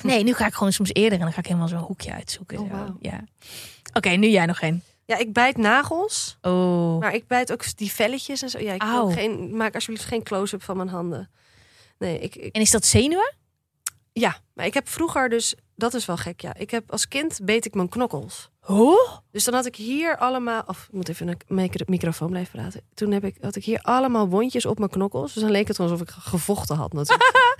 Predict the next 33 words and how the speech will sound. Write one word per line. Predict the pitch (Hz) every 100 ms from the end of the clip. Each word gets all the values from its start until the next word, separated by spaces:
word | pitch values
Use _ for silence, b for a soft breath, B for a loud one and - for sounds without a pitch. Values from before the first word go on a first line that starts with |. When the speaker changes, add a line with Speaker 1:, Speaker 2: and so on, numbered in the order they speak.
| -
Speaker 2:
ik | -
was |
Speaker 1:
Maar | 226
je | 233 269
Speaker 2:
echt | 359
Speaker 1:
ging |
gewoon | 349 330
kluiven? | 381 427 359 190 180 165
Speaker 2:
gewoon | - 277 262 - _ _ _ _
deze, | 202 240 - - -
ja, | - 226 185
gewoon | - - 92
bijten. | - 170 240 370 403 359 _
Speaker 1:
Maar | 220
daar | 247
zit | 311 285
bijna | 311 320 233
niks | 202 196
wat | 220 202
je | -
Speaker 2:
Er |
Speaker 1:
eraf | 311
Speaker 2:
zit, | 415
Speaker 1:
kan | - 262
Speaker 2:
nee, |
Speaker 1:
bijten. | 196 170 175
Speaker 2:
dat | 262
was | 165 165 175
zo | 370 320
raar. | 262 226 175 233 - _
Speaker 1:
Velletjes. | - 294 247 - - 87 - - - _ _ _ _
Wow. | - 165 202 277 285 233 175 165 _ -
Speaker 2:
Ja. | -